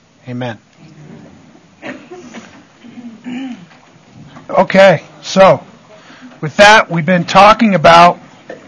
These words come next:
the doctrine of justification. And when we started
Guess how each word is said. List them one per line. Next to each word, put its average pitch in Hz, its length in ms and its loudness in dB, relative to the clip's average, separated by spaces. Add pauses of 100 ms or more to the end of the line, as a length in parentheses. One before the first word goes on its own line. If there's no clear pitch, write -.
(480)
the 143 100 -10
doctrine 190 480 0
of 180 80 -6
justification. 190 920 -2 (1300)
And 170 520 0 (4000)
when 180 260 -2
we 175 80 -4
started 208 560 2